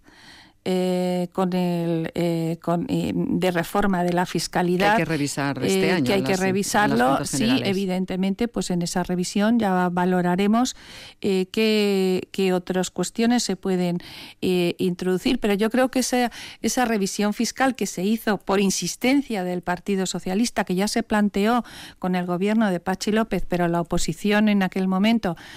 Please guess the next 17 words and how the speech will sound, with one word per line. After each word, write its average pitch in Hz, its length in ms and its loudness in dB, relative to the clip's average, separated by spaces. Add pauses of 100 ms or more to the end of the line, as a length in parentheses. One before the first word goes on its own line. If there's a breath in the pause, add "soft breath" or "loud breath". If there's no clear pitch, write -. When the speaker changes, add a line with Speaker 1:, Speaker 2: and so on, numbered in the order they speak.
(220 loud breath)
Speaker 1:
no 196 320 4
lo 185 540 2
permitió, 196 640 0 (260 loud breath)
sí - 260 -2
que 196 140 -2
se 175 160 -4
pudo 190 480 0 (340 loud breath)
acometer, 190 840 0
eh, 170 580 -2 (300 loud breath)
ya 175 500 0
para 180 460 2
el 180 440 2
dos 180 180 -2
mil 190 340 2
diecisiete, 226 720 0 (360 loud breath)
eh, 196 320 2
pero 185 680 2